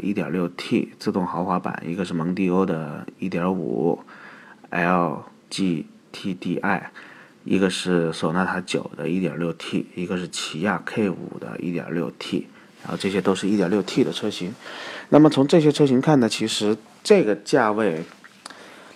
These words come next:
这个价位、这个级别啊，因为这种欧系的、美系的、日系的，现在这个优惠幅度都比较大，价格也都下来了，所以我不太推荐韩系的。在过去有一段时间，大概在两三年前吧，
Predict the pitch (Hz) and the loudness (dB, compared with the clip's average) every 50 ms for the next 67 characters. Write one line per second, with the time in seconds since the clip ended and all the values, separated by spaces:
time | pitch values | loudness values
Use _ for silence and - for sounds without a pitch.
0 | - - - - - - - - 202 196 160 123 110 - 151 135 123 120 120 110 | -20 -20 -20 -20 -20 -2 4 6 6 8 8 4 2 4 4 6 6 6 4 4
1 | 107 - 151 113 110 - - - - 98 131 - 101 90 90 85 78 85 92 107 | 4 2 0 -2 -2 -4 -6 -6 -4 -2 -2 0 0 0 0 -2 -4 -6 -6 -2
2 | 117 117 113 110 110 113 110 - 123 110 101 - 85 78 78 71 69 80 87 - | 0 2 4 4 2 2 0 0 -2 -2 -2 -2 -4 -4 -4 -8 -8 -10 -12 -14
3 | - - - - - - - - - - - 123 120 123 123 123 - - - 139 | -18 -20 -20 -20 -20 -20 -20 -20 -6 2 6 6 8 8 6 2 -2 -6 -2 2
4 | 120 107 104 92 95 92 82 71 73 - - - - - 131 127 117 107 90 95 | 2 2 2 2 0 0 -2 -2 -6 -6 -6 -8 -8 -6 -6 -4 -4 -4 -2 0
5 | 90 101 123 131 127 117 107 104 - - - - 113 104 92 101 90 90 - 117 | 0 0 0 0 0 0 -2 -2 -6 -10 -8 -6 -4 -4 -2 -2 -4 -4 -2 -2
6 | 110 107 107 98 95 104 95 95 90 85 73 76 - - - - 117 113 - 123 | 0 0 0 0 0 0 -2 0 -2 -2 -4 -6 -10 -10 -4 0 0 0 2 0
7 | 110 - - 98 107 120 113 127 117 123 135 113 92 - - 165 165 160 - - | -2 -4 -4 -4 -2 0 0 0 0 2 0 0 0 2 2 2 2 0 -2 -6
8 | - - 147 127 110 113 101 82 92 - - - - 214 208 175 - - - - | -4 -2 -2 0 0 0 -2 -2 -4 -6 -6 -4 -2 -2 -2 -2 -4 -6 -8 -10
9 | - 92 - - 110 107 110 101 92 90 - - - - - - - - - - | -12 -14 -8 -2 0 0 2 2 0 -2 -6 -14 -20 -20 -20 -20 -20 -8 0 2
10 | 98 95 - 110 113 - - 190 208 202 165 - - 131 110 104 117 107 92 - | 2 2 4 2 -2 0 2 2 2 2 0 0 0 0 0 2 2 0 0 -2
11 | - - 87 80 87 98 - - 117 98 82 76 - - - - - - - - | -6 -8 -8 -8 -8 -8 -6 -4 -4 -4 -6 -6 -10 -16 -20 -20 -20 -20 0 6
12 | - 185 175 - 226 190 180 - - - 220 202 160 123 101 92 101 87 101 113 | 6 6 8 8 6 6 6 4 0 2 4 6 6 6 4 4 2 2 4 4
13 | 131 110 - - 110 104 110 110 107 113 - 147 135 123 131 127 143 120 101 95 | 4 2 2 0 -4 0 0 0 0 2 4 4 4 4 4 4 4 2 2 0
14 | 95 113 127 143 143 143 143 - 101 90 110 139 135 110 95 | -2 0 2 4 4 4 2 -2 -4 0 4 4 6 4 4